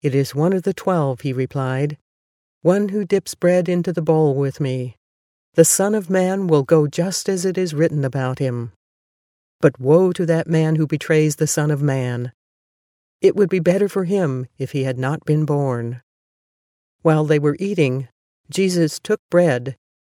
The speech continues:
and when he had given thanks, he broke it and gave it to his disciples, saying,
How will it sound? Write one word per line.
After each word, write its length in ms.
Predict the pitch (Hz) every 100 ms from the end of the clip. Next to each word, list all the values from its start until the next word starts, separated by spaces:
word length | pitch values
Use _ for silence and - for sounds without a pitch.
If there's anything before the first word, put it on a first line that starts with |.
| -
and 160 | 160 170
when 140 | 185
he 100 | 185
had 160 | 180 165
given 300 | 196 190 175
thanks, 340 | 185 185 170
he 100 | 190
broke 320 | 165 170 175
it 80 | 175
and 140 | 170
gave 220 | 160 165 160
it 80 |
to 100 | -
his 160 | 175 156
disciples, 580 | 160 156 156 151 147 135
saying, 460 | - 147 135 135